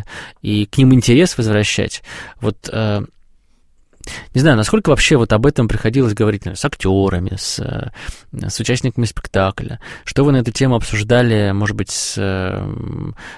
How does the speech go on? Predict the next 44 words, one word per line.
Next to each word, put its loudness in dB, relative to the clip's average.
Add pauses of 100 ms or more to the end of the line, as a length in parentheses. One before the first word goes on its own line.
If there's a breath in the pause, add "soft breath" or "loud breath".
(120)
коллегами? 2 (360 loud breath)
Как 2
вот, 0
э, 0 (1120 loud breath)
ну 4
вот, 2 (460 loud breath)
знаете, -2
помните, 0
как -4
у -4
Станиславского 0
есть, -2
э, 0
вот -6
сверхзадача, 2 (320 loud breath)
а 2
есть 2
сверх-сверхзадача. 2
Вот -8
зачем 2
вообще 4
мы -2
этим -8
занимаемся? -8
Вот -20 (300 loud breath)
для 0
чего 4
мы 4
делаем 4
сейчас -4
то, -2
что -4
делаем? 2 (420 loud breath)
Э, -2
какой 0
большой 2
цели 2
это -2
служит? -6
Вот -16
как -4
вы 0
об 0
этом -4